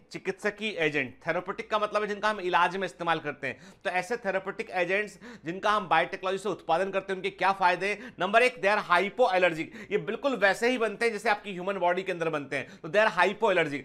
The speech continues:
उनसे एलर्जी होने की संभावना ना के बराबर होती है, तो नन और नेग्लिजिबल एलर्जी, ठीक है। हम इनका मास प्रोडक्शन कर सकते हैं। अब सोचिए आप कि यदि आप इंसुलिन निकाल रहे हैं पोर्क और बीफ से, तो मतलब आप सोचिए कि पोर्क या बीफ से इंसुलिन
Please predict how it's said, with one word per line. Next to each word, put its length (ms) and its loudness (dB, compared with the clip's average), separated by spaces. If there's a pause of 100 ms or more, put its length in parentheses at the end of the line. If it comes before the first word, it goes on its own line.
(180)
उनसे 300 0
एलर्जी 420 0
होने 220 -2
की 100 -8
संभावना 360 -2
ना 260 2
के 80 -2
बराबर 240 8
होती 220 0
है, 100 0
तो 260 -12
नन 260 2
और 220 6
नेग्लिजिबल 540 2
एलर्जी, 360 0 (200)
ठीक 160 -6
है। 160 -4 (560)
हम 160 8
इनका 240 6
मास 300 2
प्रोडक्शन 360 -6
कर 120 -6
सकते 240 -6
हैं। 280 -8
अब 100 6
सोचिए 300 0
आप 280 2 (140)
कि 100 0
यदि 140 0
आप 180 4
इंसुलिन 420 -2
निकाल 300 6
रहे 160 -2
हैं 100 0
पोर्क 400 2
और 180 4
बीफ 220 -8
से, 140 -8
तो 200 -2
मतलब 180 0
आप 200 4
सोचिए 300 -6
कि 340 -10
पोर्क 400 4
या 60 -2
बीफ 180 -8
से 100 -12
इंसुलिन 320 -10